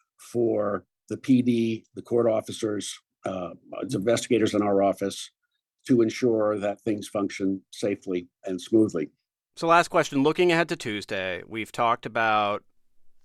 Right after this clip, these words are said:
Speaker 2: concerns about possible violence. We've talked about the fact that we, the public, still do not know the details of these charges, and they might be broader. Is there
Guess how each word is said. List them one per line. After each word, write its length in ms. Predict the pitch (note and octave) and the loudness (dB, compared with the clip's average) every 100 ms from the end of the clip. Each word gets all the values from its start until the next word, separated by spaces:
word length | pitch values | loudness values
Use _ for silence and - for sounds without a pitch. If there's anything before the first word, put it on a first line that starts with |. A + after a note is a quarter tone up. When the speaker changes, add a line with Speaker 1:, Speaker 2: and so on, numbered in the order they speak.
| _ _ - | _ _ -10
Speaker 2:
concerns 360 | A2+ - A2+ | -6 -2 -2
about 200 | G#2+ A2+ | 0 0
possible 360 | - G#2+ G#2+ G2+ | 0 -2 -2 -4
violence. 520 | G2 E2 E2+ F2 - | -2 -2 -4 -8 -10
We've 140 | F#2+ - | -12 -4
talked 280 | G2+ G2+ | -2 -2
about 240 | G#2 G#2 - | -2 -4 -4
the 80 | G2 | -6
fact 440 | A2 F#2+ F#2 - | -2 -2 -2 -4
that 300 | G#2 G2 F#2 | -4 -4 -6
we, 120 | G#2 | -6
the 100 | G2+ | -4
public, 320 | A2+ G#2 G2 | -4 -4 -6
still 280 | - - G2+ | -10 -6 -6
do 140 | G#2 G#2 | -4 -4
not 200 | G2+ F#2 | -4 -4
know 140 | G2+ | -6
the 100 | F#2+ | -8
details 420 | G2 G2 G#2+ G2 | -10 -8 -6 -6
of 80 | G2+ | -8
these 140 | G2+ | -14
charges, 440 | - A2 G2+ A#2+ A2 | -6 -2 -2 -4 -4
and 120 | A2 | -4
they 80 | G#2+ | -2
might 200 | A2 A#2+ | -2 -2
be 100 | C3+ | -2
broader. 500 | E3 D#3+ C3+ G2+ - _ | 4 4 4 0 -6 _
Is 140 | A#2+ A2 | -8 -4
there 160 | C3 | -6